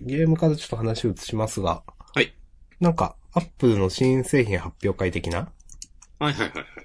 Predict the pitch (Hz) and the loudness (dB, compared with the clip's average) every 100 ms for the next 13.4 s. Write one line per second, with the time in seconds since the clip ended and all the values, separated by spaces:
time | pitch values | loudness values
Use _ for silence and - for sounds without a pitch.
0 | - - - 135 - 95 - - 127 104 | -20 -20 -8 -6 -4 -8 -8 -8 -2 0
1 | 98 95 107 104 104 104 - 82 82 98 | 0 -2 -4 -2 -2 -2 -4 -4 -4 0
2 | 107 104 120 98 78 - - - - - | 0 2 0 0 -2 -10 -20 -20 -20 -20
3 | - - - 110 120 131 - 175 180 - | -20 -20 -4 4 4 4 2 0 0 -12
4 | - - - 117 87 78 - - - - | -20 -20 -10 -4 -4 -6 -14 -20 -20 -20
5 | - - - _ - - - 117 113 98 | -20 -20 -20 _ -20 -20 -10 -6 -4 -4
6 | 82 110 135 120 156 165 175 165 160 - | -6 -6 -4 -2 2 4 6 8 8 4
7 | - 156 165 170 117 98 113 - 101 123 | 2 4 6 6 6 4 0 -2 2 2
8 | - 139 - 143 135 135 - 127 123 123 | 2 -2 2 4 2 -2 0 4 6 6
9 | 143 131 92 85 82 - - 104 104 131 | 6 6 6 4 0 -6 -8 2 4 4
10 | - - 101 95 - 101 - - - - | 2 0 4 4 2 0 0 -2 -8 -6
11 | 95 90 82 82 - 85 98 - 131 120 | -4 -2 -2 -4 -2 0 0 2 2 2
12 | 117 113 107 92 82 82 - 76 78 76 | 6 6 6 2 0 -2 -4 -8 -6 -6
13 | 80 151 - | -6 -6 -8